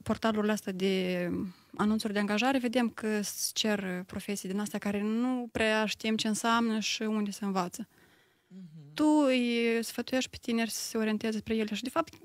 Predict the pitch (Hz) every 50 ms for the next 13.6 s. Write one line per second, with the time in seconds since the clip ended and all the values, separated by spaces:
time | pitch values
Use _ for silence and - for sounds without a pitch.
0 | 277 - - 294 311 311 311 294 320 285 - - 330 302 - 294 277 269 254 233
1 | 214 - 214 202 208 202 - - - 196 190 214 214 208 - 220 - - 220 214
2 | 208 208 - - - - - 240 - 226 220 - - - 220 226 214 220 220 214
3 | 226 254 277 262 233 226 226 214 - - 214 214 - 220 - 226 220 - - 220
4 | 226 214 - - 233 240 277 285 247 220 214 - 226 220 - 220 214 208 214 247
5 | 254 - _ _ _ _ _ _ _ _ _ _ _ _ _ _ _ _ - 277
6 | 269 254 - - 247 247 240 233 226 220 220 214 233 226 226 233 226 233 226 233
7 | - 226 214 202 202 226 226 220 - 220 208 214 208 214 208 208 214 214 214 208
8 | - - - - - 196 208 208 214 214 196 196 190 190 - - 202 208 202 202
9 | 196 - 208 202 202 - - _ _ _ 190 185 185 185 - 214 214 202 - 220
10 | 214 170 214 226 233 233 - 143 226 208 - 196 151 147 147 139 139 135 135 131
11 | 127 - - - 131 147 156 170 165 160 147 - 147 - - 147 139 - - -
12 | 143 143 139 139 139 135 120 123 135 131 139 139 127 123 - - - _ _ _
13 | _ _ _ _ - 208 190 196 208 208 226